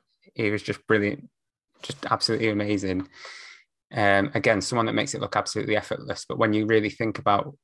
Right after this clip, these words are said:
the stuff that he does, he's got four specials on Netflix,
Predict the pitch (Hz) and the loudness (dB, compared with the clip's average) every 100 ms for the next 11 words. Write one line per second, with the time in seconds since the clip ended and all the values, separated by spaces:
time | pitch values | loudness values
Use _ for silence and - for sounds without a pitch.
0 | - - - 98 - - 98 110 98 92 | -20 -14 -4 -4 -4 -4 -2 2 2 0
1 | - - - 104 120 113 - 120 113 104 | -6 -14 -12 -2 0 0 2 4 4 2
2 | - 107 - 101 98 95 101 - - 95 | -4 -4 -2 -2 0 2 0 -2 -6 -6